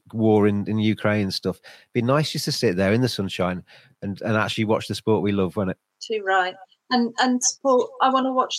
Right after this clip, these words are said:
Speaker 2: the team that I, I genuinely really care about and support more than any other team.
Speaker 1: Yeah, absolutely. Yeah. And, and to a lot of people like you, like me, I mean, I'm,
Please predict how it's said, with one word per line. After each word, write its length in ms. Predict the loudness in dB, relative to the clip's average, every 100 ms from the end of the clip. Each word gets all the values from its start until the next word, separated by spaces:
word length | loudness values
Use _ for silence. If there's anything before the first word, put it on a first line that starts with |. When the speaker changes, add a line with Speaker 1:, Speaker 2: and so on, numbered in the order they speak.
| -10
Speaker 2:
the 100 | -10
team 280 | -4 -2 0
that 160 | -2 -2
I, 260 | 0 2 2 -2 0
I 180 | 0 0 -2
genuinely 880 | 0 0 0 -4 -6 -8 -10 -12 -12
really 480 | -4 -2 0 0 -4 -4
care 320 | -6 -6 -8
about 360 | -4 -2 -2 -8 -6
and 180 | -6 -6 -14 _ _ _ _
support 600 | -14 -12 -4 2 2 0 -4 -6
more 220 | -4 -2
than 160 | -4
any 260 | -4 -6 -2
other 200 | -4 -4
team. 340 | -8 -8 -8 -14 _ _ 0
Speaker 1:
Yeah, 160 | 0 -2 _ _ -6
absolutely. 400 | -6 -4 -8 -10 -20 -20 -2
Yeah. 140 | 0 0 _ _ _ _
And, 200 | -2 0
and 160 | 2 2
to 120 | 2
a 20 |
lot 160 | 4 4
of 80 | 2
people 420 | 0 -2 -2 -4 0
like 180 | 0 2
you, 260 | 2 2 -4 _ _ _ _ _ -2
like 180 | 0
me, 340 | 2 2 0 -2
I 60 | 0
mean, 100 | 2
I'm, 140 | 2